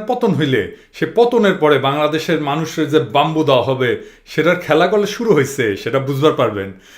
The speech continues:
কারা বাম্বু দেওয়ার জন্য রেডি হইতেছে, কি পরিকল্পনা করতেছে, সেটাও বুঝবার পারবেন। তো আজকা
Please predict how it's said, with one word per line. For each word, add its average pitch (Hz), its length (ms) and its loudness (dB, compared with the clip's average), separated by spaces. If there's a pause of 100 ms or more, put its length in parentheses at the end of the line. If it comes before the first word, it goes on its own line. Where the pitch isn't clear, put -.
(100)
কারা 156 240 6
বাম্বু 156 340 2
দেওয়ার 143 220 4
জন্য 143 220 -2
রেডি 131 260 4
হইতেছে, 135 380 0
কি 165 140 -8
পরিকল্পনা 156 600 0
করতেছে, 123 400 -6
সেটাও 170 280 6
বুঝবার 151 340 6
পারবেন। 107 460 0 (840)
তো - 120 -14
আজকা 180 380 4